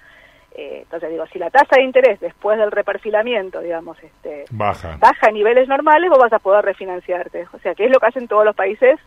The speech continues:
Speaker 1: o sea, en, en el mundo.
Speaker 2: Claro.
Speaker 1: Ahora, el problema es que esa tasa de interés va a bajar no solamente dependiendo de cómo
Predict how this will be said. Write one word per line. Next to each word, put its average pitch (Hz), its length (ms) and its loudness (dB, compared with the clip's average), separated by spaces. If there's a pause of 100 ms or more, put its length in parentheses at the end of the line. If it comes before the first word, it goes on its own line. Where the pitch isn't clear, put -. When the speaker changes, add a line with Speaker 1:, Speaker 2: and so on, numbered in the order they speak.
(160)
Speaker 1:
o - 60 -16
sea, 170 340 -10 (180)
en, 160 240 -18
en 180 140 -10
el 190 100 -8
mundo. 208 400 -10 (360)
Speaker 2:
Claro. 107 280 -2
Speaker 1:
Ahora, 175 380 -2
el 170 220 -10
problema 208 380 -2
es 302 60 0
que 277 120 -4
esa 277 160 2
tasa 277 220 2
de 269 60 2
interés 277 340 0
va 254 100 6
a 254 40 6
bajar 277 480 4 (540)
no 226 220 2 (100)
solamente 277 840 0
dependiendo 202 720 -2
de 175 180 -4
cómo 277 300 2